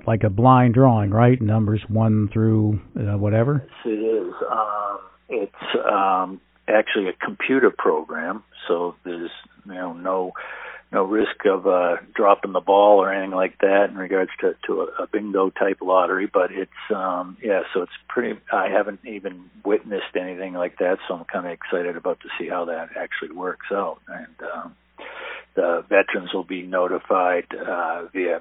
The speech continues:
Speaker 2: mail, or they, if, if they would like, they can attend. Uh, we have a reception hall here at ten Reed Street. We are limited in how many can, uh, come in due to the covid and, uh, the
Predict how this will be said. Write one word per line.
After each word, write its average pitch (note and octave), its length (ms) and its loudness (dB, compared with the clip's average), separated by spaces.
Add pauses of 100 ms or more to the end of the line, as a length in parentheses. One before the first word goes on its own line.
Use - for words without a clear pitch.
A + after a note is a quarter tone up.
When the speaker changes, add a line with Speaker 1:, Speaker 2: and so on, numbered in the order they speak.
Speaker 2:
mail, F2 420 -4 (300)
or - 400 -4
they, F2+ 200 -6 (200)
if, - 320 -8
if - 260 -10
they E2 120 -4
would E2 200 -10
like, G#2+ 360 4
they F2 120 -4
can - 180 -10
attend. F2 540 -6 (240)
Uh, - 300 -6
we E2 140 -14
have F#2+ 160 -2
a E2+ 80 -6
reception F#2+ 560 -2
hall F2+ 440 -2 (560)
here G2 220 2
at - 140 -4
ten F#2 260 -6
Reed F#2 240 -6 (140)
Street. F2 300 -6 (180)
We F#2 140 -4
are F2 180 2
limited F2+ 840 -6
in E2+ 220 -10
how F2 200 -2
many E2+ 300 -10 (180)
can, E2 380 -10
uh, - 400 -10 (120)
come - 140 -4
in G2 360 -4
due F#2 120 -6 (100)
to - 80 -12
the - 120 -12
covid F2 500 -4 (180)
and, D#2 120 -20 (260)
uh, D2+ 240 -10 (260)
the F2 120 -12